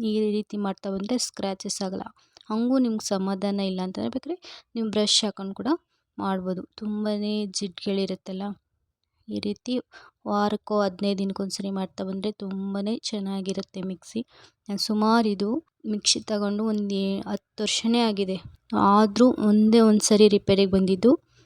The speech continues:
ಅದು ಕೂಡ ವೈರಲ್ಲಿ ಅಷ್ಟೇ, ಬೇರೆ ಎಲ್ಲೂ ರಿಪೇರಿ ಬಂದಿರಲಿಲ್ಲ. ಅಷ್ಟು ಚೆನ್ನಾಗಿರುತ್ತೆ ಫ್ರೆಂಡ್ಸ್. ಈ ಥರ ಮೇಂಟೈನ್ ಮಾಡಿದ್ರೆ ನೀವು ನೀರು ಹಾಕೊಂಡೆಲ್ಲ ತೊಳೆಯೋಕೆ ಹೋಗ್ಬಾರ್ದು. ಫ್ರೆಂಡ್ಸ್, ಇದೇ ಥರ ಇನ್ನೊಂದು ಟಿಪ್ಸ್ ಇದೆ ನನ್ನ ಚಾನಲಲ್ಲಿ.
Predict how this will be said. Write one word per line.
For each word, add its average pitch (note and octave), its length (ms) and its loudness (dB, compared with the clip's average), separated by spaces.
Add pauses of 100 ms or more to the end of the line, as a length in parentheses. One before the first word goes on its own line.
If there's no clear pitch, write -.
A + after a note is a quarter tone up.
(160)
ಅದು A3+ 260 6
ಕೂಡ A3+ 200 2 (220)
ವೈರಲ್ಲಿ G#3 580 8
ಅಷ್ಟೇ, F#3+ 280 4 (500)
ಬೇರೆ G3+ 300 4
ಎಲ್ಲೂ G#3+ 320 10
ರಿಪೇರಿ G3+ 340 4
ಬಂದಿರಲಿಲ್ಲ. F#3+ 500 2 (400)
ಅಷ್ಟು - 420 0
ಚೆನ್ನಾಗಿರುತ್ತೆ G3 800 2
ಫ್ರೆಂಡ್ಸ್. G#3+ 380 0
ಈ G3 140 6
ಥರ G3 280 -2
ಮೇಂಟೈನ್ G3 440 -2
ಮಾಡಿದ್ರೆ F#3 380 0 (720)
ನೀವು G#3 540 2
ನೀರು G#3+ 260 6
ಹಾಕೊಂಡೆಲ್ಲ G3+ 440 4
ತೊಳೆಯೋಕೆ G3 340 4
ಹೋಗ್ಬಾರ್ದು. G3 440 2 (680)
ಫ್ರೆಂಡ್ಸ್, A#3+ 500 2
ಇದೇ A#3+ 340 6
ಥರ A3 240 2 (180)
ಇನ್ನೊಂದು G#3+ 360 0
ಟಿಪ್ಸ್ - 420 -4
ಇದೆ G#3 360 0 (120)
ನನ್ನ G#3 260 -4
ಚಾನಲಲ್ಲಿ. G3 800 0